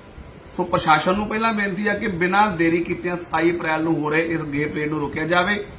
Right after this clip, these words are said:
ਅਸੀਂ ਆਪਣੇ ਵੱਲੋਂ ਇਹ ਬੇਨਤੀ ਪ੍ਰਸ਼ਾਸਨ ਨੂੰ ਕੀਤੀ ਆ, ਇਹ ਫਰਜ਼ ਪ੍ਰਸ਼ਾਸਨ ਦਾ ਬਣਦਾ, ਪਰ ਨਹੀਂ ਤੇ ਫਿਰ ਅਸੀਂ ਇਹਨੂੰ ਆਪ ਰੋਕਾਂਗੇ।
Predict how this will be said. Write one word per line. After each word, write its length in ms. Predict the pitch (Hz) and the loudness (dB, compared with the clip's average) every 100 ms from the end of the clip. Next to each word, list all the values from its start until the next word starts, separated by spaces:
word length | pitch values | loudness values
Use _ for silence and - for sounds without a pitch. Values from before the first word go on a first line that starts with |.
| - - - - - 196 | -18 -18 -18 -20 -2 2
ਅਸੀਂ 200 | 208 269 | 2 4
ਆਪਣੇ 260 | 254 247 226 | 4 4 2
ਵੱਲੋਂ 320 | 226 220 220 | 2 2 0
ਇਹ 140 | 220 208 | 2 0
ਬੇਨਤੀ 500 | 196 175 185 196 196 - - - - - | 2 0 0 -4 -6 -12 -18 -18 -18 -6
ਪ੍ਰਸ਼ਾਸਨ 420 | 185 - 160 180 | 0 4 6 4
ਨੂੰ 120 | 202 | 0
ਕੀਤੀ 320 | 196 196 208 208 | 0 -4 0 2
ਆ, 120 | 208 - - - - - | 2 0 -8 -16 -14 -6
ਇਹ 120 | 196 - | -4 2
ਫਰਜ਼ 200 | 175 175 | 0 2
ਪ੍ਰਸ਼ਾਸਨ 460 | 185 165 170 175 | 0 4 4 4
ਦਾ 100 | 175 | 2
ਬਣਦਾ, 300 | 165 151 151 | 2 2 2
ਪਰ 200 | 151 165 | 2 2
ਨਹੀਂ 400 | 160 160 247 269 - - - - | 2 2 4 2 -2 -10 -14 -10
ਤੇ 60 | - | -4
ਫਿਰ 160 | 165 185 | -2 -2
ਅਸੀਂ 140 | 180 | 0
ਇਹਨੂੰ 180 | 180 170 | 2 4
ਆਪ 200 | 143 139 | 4 2
ਰੋਕਾਂਗੇ। 400 | 131 - 110 110 | -4 -6 -8 -8